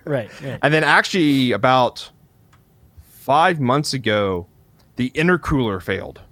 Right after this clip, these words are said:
Speaker 1: Ooh, nice.
Speaker 2: So, yeah, I don't know. Uh, ba-, the intercooler just developed a hole in it. Um,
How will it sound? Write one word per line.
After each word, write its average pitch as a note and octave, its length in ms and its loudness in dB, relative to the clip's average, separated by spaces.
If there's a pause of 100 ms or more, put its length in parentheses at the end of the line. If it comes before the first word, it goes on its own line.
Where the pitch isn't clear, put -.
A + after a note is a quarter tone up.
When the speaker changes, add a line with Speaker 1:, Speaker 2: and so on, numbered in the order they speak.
(160)
Speaker 1:
Ooh, C#3 300 -4
nice. C#3 380 -10 (760)
Speaker 2:
So, A#2+ 540 0 (360)
yeah, E3+ 200 2
I E3 180 4
don't G#3+ 140 2
know. E3+ 120 4
Uh, F3 180 -6 (240)
ba-, D#3 200 -2
the E3 140 -2
intercooler F#3 560 2
just D3 200 -4
developed C3 360 0
a A2+ 40 -4
hole B2+ 280 -2
in F2 80 -8
it. - 260 -16 (400)
Um, G2 420 -2